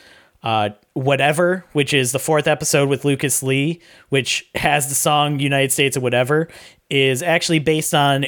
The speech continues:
a video game title called Skate or Die, which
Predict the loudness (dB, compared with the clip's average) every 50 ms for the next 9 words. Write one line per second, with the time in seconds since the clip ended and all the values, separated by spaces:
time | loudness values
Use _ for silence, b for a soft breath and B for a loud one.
0 | -6 _ -2 0 2 2 2 0 -2 -2 -2 0 0 2 2 2 2 2 2 0
1 | 0 0 0 -2 0 0 0 2 0 -2 -2 0 -2 -2 0 -2 -4 -2 0 2
2 | 2 2 2 0 -2 -2 -2 -2 -2 -2 -4 -6 -8 -14 -20 _ _ b b b
3 | b b b b b b b b b 2 2 2 2 0 -2 -2 -4 -6 _